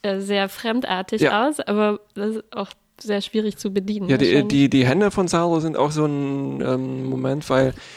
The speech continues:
Speaker 2: ich glaube, dadurch, du, wie du letztes Beobachten mal beobachtet hast, durch die Maske musste er auch ganz viel auf seine Körpersprache verlegen. Und
Speaker 1: Ja.
Speaker 2: deshalb benutzt er auch viel seine Hände.
Speaker 1: Stimmt, aber es stimmt, so ungelenk kann er auch nicht sein, weil er hat der Blaubeeren damit <laughs> gegessen. Das ist eigentlich eine sehr,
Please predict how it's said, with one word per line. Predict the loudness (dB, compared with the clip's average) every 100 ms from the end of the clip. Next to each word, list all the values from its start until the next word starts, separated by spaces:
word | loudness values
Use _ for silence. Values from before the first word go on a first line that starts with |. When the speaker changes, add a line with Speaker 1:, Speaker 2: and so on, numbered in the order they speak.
| -6
Speaker 2:
ich | 0
glaube, | 2 4
dadurch, | 4 4 4 2 0
du, | 2 4 4 0
wie | -2
du | 2 0 0
letztes | 0 0 0 -10
Beobachten | -6 0 0 0 -2 0
mal | 2
beobachtet | 2 2 0 -2
hast, | -4 -6 -4
durch | -2 -2
die | -2
Maske | -2 -2 2 2 2 0 -16 -2
musste | -2 2
er | 2
auch |
ganz | 2 0
viel | 2
auf | 2
seine | 4 2
Körpersprache | 0 0 -2 -2 -4
verlegen. | -2 -2 -2 -4 -12 -10 -2
Und | 2
Speaker 1:
Ja. | 4
Speaker 2:
deshalb | 4 2
benutzt | 2 2 0 2
er | 0
auch | 0
viel | -4 0 2 4
seine | 2 2
Hände. | 2 4 4 0 -2 0 0 0 -8 -16 -16
Speaker 1:
Stimmt, | -12 -2 2 2 2
aber | 2 4
es | 4 2
stimmt, | 2
so | 2
ungelenk | 4 4 4 2 2
kann | 2
er | 2
auch | 4
nicht | 2
sein, | 2 2
weil | 2
er |
hat | 2 0
der | -2
Blaubeeren | 2 2 4 4 4 4 4
damit | 4
<laughs> | 6 4
gegessen. | 4 2 4 4 6
Das | 6 6
ist | 4 2 2 2 2 2 2 0 2 0 0
eigentlich | 2 4
eine | 4 2
sehr, | 4 2 4 0